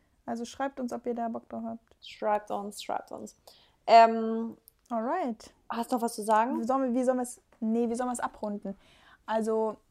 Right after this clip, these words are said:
Speaker 1: es war jetzt sehr viel
Speaker 2: Es war
Speaker 1: Input,
Speaker 2: richtig
Speaker 1: ne,
Speaker 2: viel
Speaker 1: muss ich
Speaker 2: Input.
Speaker 1: sagen.
Speaker 2: Wir haben eine Stunde und zwölf Min.
Speaker 1: Zwölf.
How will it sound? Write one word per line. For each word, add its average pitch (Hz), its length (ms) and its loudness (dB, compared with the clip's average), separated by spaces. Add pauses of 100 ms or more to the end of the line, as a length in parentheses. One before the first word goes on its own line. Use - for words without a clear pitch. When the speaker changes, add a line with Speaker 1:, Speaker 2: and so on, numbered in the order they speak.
(100)
Speaker 1:
es 220 120 -6
war 254 140 4
jetzt 240 100 -2
sehr 254 160 4
viel 254 200 0
Speaker 2:
Es - 80 0
war 226 80 8
Speaker 1:
Input, 208 200 2
Speaker 2:
richtig 214 100 -2
Speaker 1:
ne, 190 60 -4
Speaker 2:
viel 196 100 0
Speaker 1:
muss 196 140 -4
ich - 60 -10
Speaker 2:
Input. 196 240 -6
Speaker 1:
sagen. - 20 -20 (140)
Speaker 2:
Wir 220 120 -2
haben 214 220 -6
eine 226 420 0
Stunde 214 560 -2
und 196 180 -10
zwölf 196 360 0 (100)
Min. 190 480 -6
Speaker 1:
Zwölf. - 840 -10